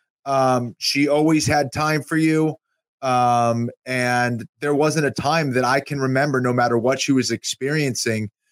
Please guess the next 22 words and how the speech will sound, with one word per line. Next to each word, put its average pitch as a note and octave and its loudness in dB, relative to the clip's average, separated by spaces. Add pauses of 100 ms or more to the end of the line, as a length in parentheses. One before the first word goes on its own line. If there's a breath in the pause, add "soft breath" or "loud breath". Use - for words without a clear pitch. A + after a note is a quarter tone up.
(280)
um, A#2 2
where B2+ 2
she C3 0
didn't C3 2
have C3 0
a B2+ -2
smile C3+ 2
on G#2 0
her F2 -8
face. - -14
She - 0
was A#2+ 2
always C3+ 2
laughing. C3 -2
She B2+ -4
had A#2 0
that G#2+ -2
big C3 -6
boisterous B2+ -2
smi-, B2+ -4
uh, A2 0
laugh. C3 0